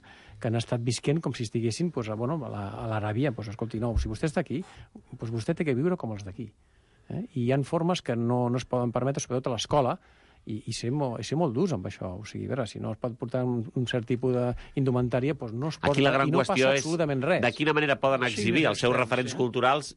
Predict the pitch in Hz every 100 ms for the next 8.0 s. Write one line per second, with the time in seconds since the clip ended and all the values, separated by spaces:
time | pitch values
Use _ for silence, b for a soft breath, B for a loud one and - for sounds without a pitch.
0 | 104 101 95 87 110 104 101 - 107 104
1 | 113 107 92 90 87 85 82 - 95 82
2 | 95 90 87 117 135 131 113 131 127 113
3 | 151 - 76 76 117 98 90 170 135 -
4 | 208 196 - 180 175 170 156 139 127 131
5 | 104 95 90 82 160 170 180 190 - 160
6 | 143 135 87 170 175 - - 131 101 107
7 | 135 143 135 131 131 131 127 151 156